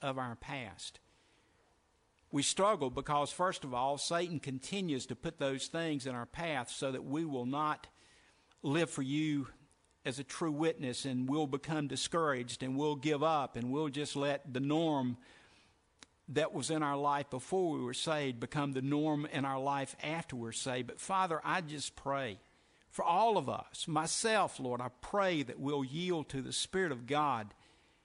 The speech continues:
and we'll let you empower us so that we will be bearing fruit for the kingdom of God. Lord, these nine things are so important in our Christian character, in our Christian walk.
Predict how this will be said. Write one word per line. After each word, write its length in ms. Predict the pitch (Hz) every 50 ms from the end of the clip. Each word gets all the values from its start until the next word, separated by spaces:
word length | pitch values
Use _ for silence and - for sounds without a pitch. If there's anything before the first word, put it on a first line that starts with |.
| _ _ _ -
and 180 | 143 139 156
we'll 220 | 160 151 202 196 175
let 300 | 170 160 147 - - -
you 160 | 175 170 156
empower 560 | 139 127 123 - - 160 160 151 147 139 135
us 240 | 147 147 139 127 -
so 180 | - - 135 127
that 180 | 120 120 - 127
we 280 | 131 160 175 180 175
will 280 | 165 151 147 139 135 120
be 380 | 113 127 135 135 131 131 127
bearing 680 | 120 107 107 135 135 139 139 139 139 135 135 131 131 131 - - _ - - _
fruit 600 | - - - - 147 139 123 104 - - - - _ _ _ _ _ _ _ _ _ _ -
for 100 | - 120
the 80 | 107
kingdom 380 | 107 - 143 131 120 107 98 98
of 100 | 101 101
God. 320 | - 113 104 101 98 98 - - - _ _ _ _ _ _ _ _ _ _ _ _ _ _ _ _ _ _ -
Lord, 320 | 175 170 170 156 135 123
these 300 | 151 170 185 165 - -
nine 380 | 160 156 160 165 160 156 151 139
things 560 | - 160 165 165 156 143 127 120 113 110 127
are 220 | 117 113 113 113 120 123 - - -
so 280 | - - - 180 165 156
important 560 | 143 131 - - 196 196 185 160 135 127 127
in 140 | 127 127 131
our 140 | 131 131
Christian 540 | - - - 180 170 - - - 139 127 123 -
character, 460 | - - 190 190 170 - 135 - 131 123
in 80 | 123
our 100 | 123 123
Christian 560 | - - - 190 170 - - - 147 131 123
walk. 480 | 127 139 151 156 147 135 - - -